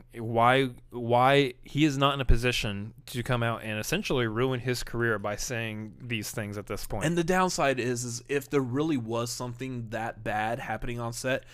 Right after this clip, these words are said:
Speaker 1: It sucks that he couldn't say it
Speaker 2: it
Speaker 1: earlier.
Speaker 2: shouldn't, it shouldn't matter what position he's in. If, if, if it's a toxic set, then someone needs to say something. If
Speaker 1: Yeah.
Speaker 2: you see something, say something type
Speaker 1: Yeah.
Speaker 2: of position. A-,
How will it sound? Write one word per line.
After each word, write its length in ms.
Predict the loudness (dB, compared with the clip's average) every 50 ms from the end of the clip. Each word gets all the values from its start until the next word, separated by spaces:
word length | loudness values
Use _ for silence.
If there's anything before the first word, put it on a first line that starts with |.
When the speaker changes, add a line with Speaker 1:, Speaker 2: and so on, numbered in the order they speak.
| -20 -20 -20 -20 -16 -4 -2
Speaker 1:
It 100 | -2 0
sucks 240 | 4 4 4 4 4
that 80 | 2
he 60 | 2 4
couldn't 180 | 4 4 4
say 140 | 6 6 6
it 60 | 8 8
Speaker 2:
it 20 |
Speaker 1:
earlier. 240 | 6 8 6 6 6
Speaker 2:
shouldn't, 600 | 4 4 4 4 4 4 2 0 -2 -2 -2 -2
it 180 | 0 0 0 0
shouldn't 340 | 0 0 0 2 2 0 -2
matter 320 | 0 2 2 2 2 2 2
what 180 | 2 0 4
position 460 | 6 6 6 6 4 0 0 -2 -4 -4
he's 260 | -4 -4 -4 -2 -4
in. 180 | -4 -4 -4 -2 0
If, 320 | 0 0 0 -2 -4 -6 -2 0
if, 500 | 0 2 4 4 4 4 2 0 -2 -2
if 200 | -2 -2 -2 0
it's 180 | -2 -2 0 0
a 80 | -2 -2
toxic 680 | -2 -4 0 0 0 0 -2 -4 -6 -6 -6 -6 -6
set, 500 | -8 -8 -4 -2 -2 0 0 -2 -4 -10 -20 -20 -20 -20 -18 -10 -2
then 420 | 2 2 2 2 2 -2 -4 -6
someone 400 | -6 -2 0 2 2 2 2 2
needs 200 | 2 0 -2 -2 -4
to 60 | -4
say 220 | -4 -2 -2 -2
something. 400 | -2 -4 -8 -10 -10 -12 -8 -6
If 140 | -4 -4 -2
Speaker 1:
Yeah. 60 | -2
Speaker 2:
you 60 | -2 -2
see 300 | -2 -4 -4 -4 -4 -4
something, 500 | -2 -2 -2 -4 -4 -4 -6 -8 -6 -6
say 280 | -6 -4 -2 -2 -2
something 420 | -2 -4 -6 -6 -8 -10 -12 -12 -6
type 140 | 0 2
Speaker 1:
Yeah. 160 | 4 4 2 2
Speaker 2:
of 80 | 0
position. 480 | 0 -2 -2 -4 -6 -8 -8 -10 -12 -14 -18 -20 -20 -20 -20 -20 -20 -20 -20 -20 -20 -20 _ _ -20 -20 -20 -20 _ _ -20 _ -20 _ _ -20 -20 -20 -20 -20 -20 -20 -20 -20 -20 -20 -20 -14 -8
A-, 200 | -6 -4 -4 -4